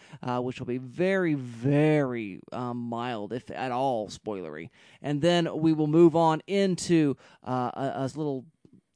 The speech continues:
mental exercise we like to do called Expanding the Syllabus, which might involve the gentlest of spoilers.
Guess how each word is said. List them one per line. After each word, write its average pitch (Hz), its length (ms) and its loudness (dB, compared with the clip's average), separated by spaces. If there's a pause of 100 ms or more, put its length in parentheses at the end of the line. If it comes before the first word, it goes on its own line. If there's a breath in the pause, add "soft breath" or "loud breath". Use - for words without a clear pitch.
(200)
mental 123 440 -8
exercise 123 600 -6
we 131 120 -6
like 127 180 -6
to 117 80 -12
do 127 160 0
called 117 300 -4
Expanding 113 340 -8
the 107 60 -12
Syllabus, 180 420 0
which 185 160 -2
might 262 340 -4
involve 131 600 4
the 131 80 2
gentlest 127 540 -2
of 117 100 -6
spoilers. 101 540 -4